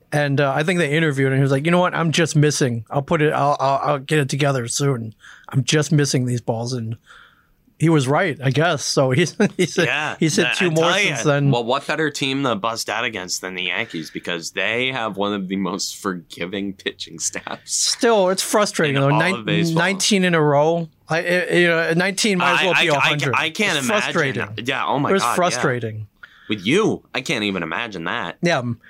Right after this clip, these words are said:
Speaker 1: And, uh, so the game went nine innings. We got a full ball game on it, although this was a seven inning doubleheader. And I,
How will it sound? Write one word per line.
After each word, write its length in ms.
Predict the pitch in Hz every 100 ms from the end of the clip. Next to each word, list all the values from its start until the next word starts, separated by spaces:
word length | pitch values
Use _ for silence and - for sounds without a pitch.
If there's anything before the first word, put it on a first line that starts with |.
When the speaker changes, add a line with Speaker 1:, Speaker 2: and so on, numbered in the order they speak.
| - -
Speaker 1:
And, 400 | 180 185 180 160
uh, 260 | 165 165 165
so 300 | 202 185 180
the 100 | 180
game 300 | 190 247 254
went 160 | 214
nine 200 | 185 180
innings. 220 | 165 139
We 80 | 160
got 120 | 180
a 40 | 156
full 220 | - 160
ball 200 | 131 143
game 200 | 143 135
on 100 | 127
it, 100 | 135
although 380 | 139 147 147 151
this 260 | - 151 160
was 160 | 151
a 40 | 135
seven 280 | - 143 135
inning 220 | 131 120
doubleheader. 720 | 117 127 127 127 131 131 120 _ - - - - - _ -
And 440 | 143 135 131 120 - _ _ _ _ _ _ - -
I, 840 | 143 156 165 165 170 170 160 139